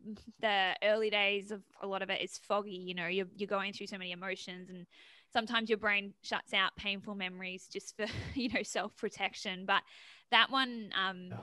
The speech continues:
Speaker 1: sticks with me. And so whenever I get scared of doing something, or maybe this, like, I can tell you the first time I spoke in Idaho in America for the first time, like,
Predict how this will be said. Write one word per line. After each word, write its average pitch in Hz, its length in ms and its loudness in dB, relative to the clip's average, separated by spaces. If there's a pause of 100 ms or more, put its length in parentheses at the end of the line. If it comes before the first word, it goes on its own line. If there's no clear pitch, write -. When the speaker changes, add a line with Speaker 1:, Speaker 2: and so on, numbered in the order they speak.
Speaker 1:
sticks - 420 -8
with 254 140 -4
me. 285 220 2
And 226 120 0
so 202 220 4
whenever 196 680 2 (520)
I 185 200 4
get 185 300 0 (140)
scared 247 340 6
of 226 100 2
doing 220 280 0
something, 208 640 0
or 175 80 -6
maybe 208 340 -2
this, 214 220 -2
like, 226 140 4
I 226 100 8
can 370 180 -4
tell 254 200 4
you 262 100 2
the 202 80 0
first 226 320 2
time 247 160 2
I 196 80 4
spoke 202 320 0
in 208 120 -2
Idaho 202 560 4
in 208 140 2
America 190 540 2
for - 140 -8
the 208 60 -2
first 202 380 0
time, 196 400 0
like, 180 200 0